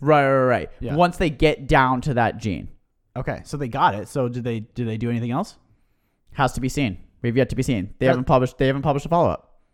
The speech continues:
Speaker 2: That's what One kinda
Speaker 1: Just telling
Speaker 2: said,
Speaker 1: you.
Speaker 2: is that you just do the study and then, then you just publish your findings and someone else picks it up somewhere.
Speaker 1: Right, 'cause you can imagine, like, just the way that their labs are designed, the equipment they have, the team they
Speaker 2: That's just
Speaker 1: have.
Speaker 2: so much work
Speaker 1: It's
Speaker 2: to do
Speaker 1: just
Speaker 2: that.
Speaker 1: so much work to do this, that to take that to the next level, it needs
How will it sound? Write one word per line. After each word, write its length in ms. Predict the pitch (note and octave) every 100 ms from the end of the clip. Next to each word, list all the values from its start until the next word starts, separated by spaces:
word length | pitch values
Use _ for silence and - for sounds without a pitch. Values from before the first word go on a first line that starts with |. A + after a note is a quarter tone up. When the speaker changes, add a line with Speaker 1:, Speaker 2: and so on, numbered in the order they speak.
| -
Speaker 2:
That's 160 | E3+ -
what 100 | D3
One 120 | D#3
kinda 140 | C#3+ C#3
Speaker 1:
Just 100 | A#2
telling 200 | A#2 C#3+
Speaker 2:
said, 100 | F#2+ -
Speaker 1:
you. 80 |
Speaker 2:
is 60 | B2
that 300 | A#2+ A2 - _ -
you 120 | C#3
just 160 | D#3
do 120 | A#2+ D#3+
the 80 |
study 320 | C#3 C#3 C#3 F3+
and 120 | A#2+
then, 240 | A2 A2 C3 _ _ _
then 180 | B2 B2+
you 80 | B2
just 200 | C#3 -
publish 240 | D3+ C#3+
your 60 | -
findings 340 | C#3+ E3+ D3
and 100 | A#2
someone 220 | A#2 C#3
else 160 | B2+ A#2+
picks 220 | - B2+
it 40 | D3
up 160 | -
somewhere. 320 | - G2 E2 - _ _ _ _ _ E3
Speaker 1:
Right, 200 | G#3 G#3+
'cause 120 | F3+
you 80 | G3
can 120 | G3
imagine, 400 | D#3+ D#3+ E3+ E3+
like, 160 | D3+
just 160 | - D#3+
the 100 | E3
way 180 | C#3+ D3
that 180 | D3+ D3
their 100 | B2+
labs 360 | A#2+ C#3+ E3
are 40 | D#3+
designed, 380 | D3 D3+ D3+ D3
the 60 |
equipment 420 | A2 - E3+ D#3
they 80 | D3+ C#3+
have, 300 | D3 C#3+ C#3+
the 80 |
team 300 | A#2 - D#3+
they 100 | E3
Speaker 2:
That's 80 | D#3
just 120 | D#3 D3+
Speaker 1:
have. 80 |
Speaker 2:
so 100 | D3
much 180 | C3 A#2
work 160 | - A#2
Speaker 1:
It's 80 | F3+
Speaker 2:
to 40 |
do 40 | F#3+
Speaker 1:
just 100 | G3
Speaker 2:
that. 60 |
Speaker 1:
so 180 | - F#3+
much 260 | F#3 F3+ -
work 360 | D3 F3+ F#3
to 100 | -
do 240 | E3+ D#3+ D#3
this, 380 | D3 F3+ D#3 -
that 180 | D3+
to 80 | -
take 280 | - F#3 C#3
that 120 | D#3
to 60 | D#3
the 80 | D3+
next 180 | C#3
level, 260 | D3+ D3 C3
it 60 | B2
needs 240 | C#3+ B2